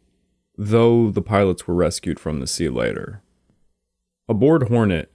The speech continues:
the B twenty-fives were topped off with fuel to make sure even the few pints that may have been evaporated were replaced. Each airplane carried a, a five hundred pound conventional bomb and a five hundred pound incendiary bomb.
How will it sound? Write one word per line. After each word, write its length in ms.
the 100
B 200
twenty-fives 800
were 120
topped 400
off 240
with 160
fuel 440
to 160
make 180
sure 380
even 340
the 80
few 280
pints 520
that 160
may 160
have 180
been 140
evaporated 920
were 120
replaced. 720
Each 340
airplane 500
carried 380
a, 440
a 40
five 320
hundred 360
pound 220
conventional 480
bomb 480
and 100
a 60
five 320
hundred 360
pound 480
incendiary 720
bomb. 480